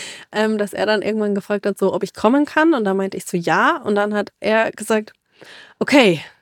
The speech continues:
ähm, auf drei. <laughs>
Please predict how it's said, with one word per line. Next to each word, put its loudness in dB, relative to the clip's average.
ähm, 0
auf -6
drei. 4
<laughs> -6